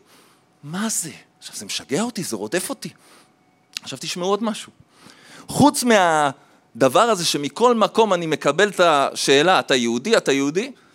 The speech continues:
קורים לי כל מיני דברים, תראו, כשאתה לבד, מתנתק מכולם.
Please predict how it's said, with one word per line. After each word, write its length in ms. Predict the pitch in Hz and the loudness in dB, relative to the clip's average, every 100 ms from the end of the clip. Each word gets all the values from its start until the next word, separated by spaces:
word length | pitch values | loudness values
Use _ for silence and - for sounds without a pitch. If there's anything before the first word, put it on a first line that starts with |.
| _ - - - _ _ _ _ _ | _ -20 -20 -20 _ _ _ _ _
קורים 320 | 170 311 339 | 0 2 0
לי 60 | - | 0
כל 180 | 240 277 | 2 2
מיני 220 | 247 240 | 4 2
דברים, 600 | 156 143 147 185 165 170 - - - _ | 2 0 2 0 -2 -8 -14 -20 -20 _
תראו, 200 | - 160 | -8 -6
כשאתה 320 | 208 123 - 110 | -4 -6 -4 -4
לבד, 380 | 98 120 139 117 - _ _ _ _ _ _ _ | 0 2 2 0 -12 _ _ _ _ _ _ _
מתנתק 500 | - 117 - 95 - | -16 -16 -6 -6 -6
מכולם. 520 | 151 - 117 143 120 | -10 -6 -2 -2 -2